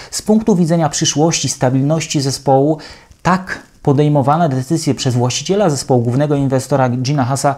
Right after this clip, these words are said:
nie znajdują uzasadnienia na takim etapie sezonu, w jakim jesteśmy, na takim etapie roku. Taka zmiana na pewno będzie miała negatywne konsekwencje, położy się cieniem na ten sezon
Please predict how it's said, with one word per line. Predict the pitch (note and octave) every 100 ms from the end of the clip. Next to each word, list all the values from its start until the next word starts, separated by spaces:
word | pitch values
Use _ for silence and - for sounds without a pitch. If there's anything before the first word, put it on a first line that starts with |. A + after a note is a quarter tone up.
| - - -
nie | C3+
znajdują | B2 C3 C3 C#3+ C3+
uzasadnienia | C3 A#2+ C3 A#2+ C3 C3+ C3+ - - _ _ _ - C#3
na | B2
takim | D3+ F#3 D#3+
etapie | D#3 F3 C#3
sezonu, | D3 C3+ D#3 A2+ F#2+ - A2+
w |
jakim | C#3+ - D#3
jesteśmy, | C#3+ - C#3 A2+
na | A2
takim | B2+ -
etapie | C#3 C3 B2+ C3+
roku. | B2+ C#3+ C3+ - -
Taka | D3 D#3
zmiana | D#3+ D#3 C#3
na | C#3+
pewno | C3+ - D#3+ C3+ A#2
będzie | A#2 A2+ A2+
miała | A2+ A#2
negatywne | A#2+ A#2+ A#2+ C3 B2+
konsekwencje, | C3 B2 A#2+ B2+ A2+ C3+ - - -
położy | D3+ D#3 D3
się | D#3 C#3+
cieniem | - E3 D3 B2+
na | D#3 -
ten | F3
sezon | D#3+ D#3 C#3+ D3+